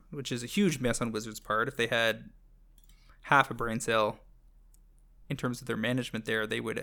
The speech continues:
have long since synced Pioneer with Arena so that they could get people, get the cross-pollination going properly.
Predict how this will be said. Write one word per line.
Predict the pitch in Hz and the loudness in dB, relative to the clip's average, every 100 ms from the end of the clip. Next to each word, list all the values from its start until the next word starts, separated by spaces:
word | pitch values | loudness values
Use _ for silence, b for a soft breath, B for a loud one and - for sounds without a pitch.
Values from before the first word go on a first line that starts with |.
| - | -4
have | 120 113 | -4 -2
long | 120 151 143 | 6 6 6
since | - 117 - | 2 -2 2
synced | - 123 117 - - - b b b | 2 2 -2 -6 -16 -20 b b b
Pioneer | - 135 117 117 113 | -4 -4 -2 -4 -4
with | 110 107 | -4 -4
Arena | 113 120 120 110 | -4 -2 0 0
so | - 113 | -2 -4
that | 110 | -4
they | 110 | -6
could | 117 110 | -8 -2
get | 113 - | -2 -2
people, | 113 113 110 110 107 - - - b b - | -8 -4 -2 -2 -6 -12 -20 -20 b b -6
get | 131 | -6
the | - | -2
cross-pollination | 139 123 - - 123 117 120 120 120 | 4 4 4 2 2 2 0 0 -2
going | 113 113 110 | -2 -4 -2
properly. | 110 110 110 123 | -2 0 -2 -2